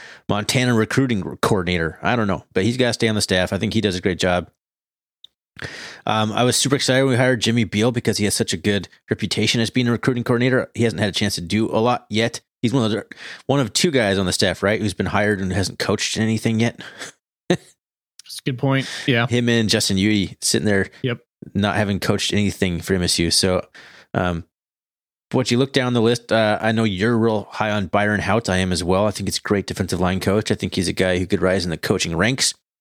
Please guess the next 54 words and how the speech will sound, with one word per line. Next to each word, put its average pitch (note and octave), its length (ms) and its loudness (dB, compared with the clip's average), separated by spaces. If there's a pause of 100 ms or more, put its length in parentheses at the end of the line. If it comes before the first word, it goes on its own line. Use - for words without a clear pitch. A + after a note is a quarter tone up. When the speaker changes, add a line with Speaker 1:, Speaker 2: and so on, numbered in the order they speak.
(500)
Speaker 1:
If G2 100 -4
you F#2+ 60 -2
can F2+ 100 -2
somehow G2+ 320 0
keep G2+ 240 0
him F#2+ 80 2
on F#2 160 2
staff, G#2 500 0 (480)
that'd F2+ 80 2
be F#2+ 60 2
a F#2 60 0
great G#2+ 300 0
one. A2+ 300 2 (760)
Bobby G2+ 240 -2
Daly, A2 560 2 (420)
I G#2 80 2
think G#2+ 120 0
he - 20 0
does F2+ 160 2
a - 20 -6
great F#2 220 -2
job G2 180 2
with E2 80 -4
linebackers G2 580 0
and F#2+ 140 -2
who A2+ 220 0 (100)
could - 160 -2
actually F#2 300 0
be F#2+ 80 0
a - 180 -6
candidate F#2+ 340 0
for - 120 -6
defensive - 400 -2
coordinator, B2+ 580 2 (160)
if - 160 -2
you B2 80 4
ask B2 180 0
me. C3 300 0 (720)
Um, G2+ 340 0 (560)
those D3 240 0
are A#3+ 40 0
the - 40 2
guys C#3+ 240 0
I B2 40 2
identify G#2 420 0
as F2 240 0
guys G#2 240 2
I'd F#2+ 60 2
really G2+ 320 0
like G2 160 0
to - 100 -6
see G2+ 160 0
stick - 240 -2
around. F#2 340 0